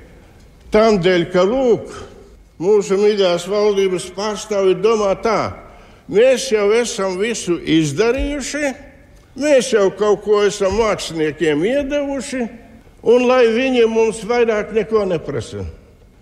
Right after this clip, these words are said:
Kad es domāju, kad uz turieni pārvedīs visus mūsu darbus, es no tās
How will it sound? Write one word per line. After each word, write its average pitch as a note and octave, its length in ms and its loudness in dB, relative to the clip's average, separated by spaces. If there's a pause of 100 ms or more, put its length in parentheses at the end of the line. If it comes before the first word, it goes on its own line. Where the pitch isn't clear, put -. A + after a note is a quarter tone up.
(420)
Kad E3+ 240 2
es F#3+ 220 2
domāju, C#3+ 840 0 (500)
kad F#3 200 0
uz F3+ 260 -2
turieni G3+ 480 2
pārvedīs D#3 960 0
visus G#3 480 -4
mūsu F#3+ 580 0
darbus, D#3 920 -2 (800)
es A3+ 260 -2
no G3+ 220 0
tās F3+ 260 -2